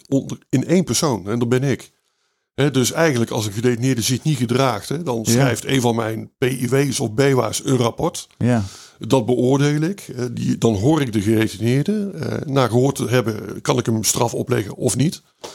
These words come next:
Speaker 1: En ik leg hem ook nog eens een keer ten uitvoer.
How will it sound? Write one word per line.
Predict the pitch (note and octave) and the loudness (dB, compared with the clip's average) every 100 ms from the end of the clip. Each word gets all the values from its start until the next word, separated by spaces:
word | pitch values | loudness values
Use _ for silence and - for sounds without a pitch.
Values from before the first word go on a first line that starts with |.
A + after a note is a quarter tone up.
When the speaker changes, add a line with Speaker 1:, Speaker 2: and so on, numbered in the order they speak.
| - - - - - - | -20 -20 -20 -20 -20 -6
Speaker 1:
En | - C#3+ | 0 0
ik | D#3 | 2
leg | D#3 | 2
hem | C3 | 2
ook | F3+ | 0
nog | D3 | 0
eens | A2 | -2
een | |
keer | C3+ - | -2 -2
ten | C3+ | 0
uitvoer. | D3 C3 - G#2 G#2 | 0 -2 -4 -10 -8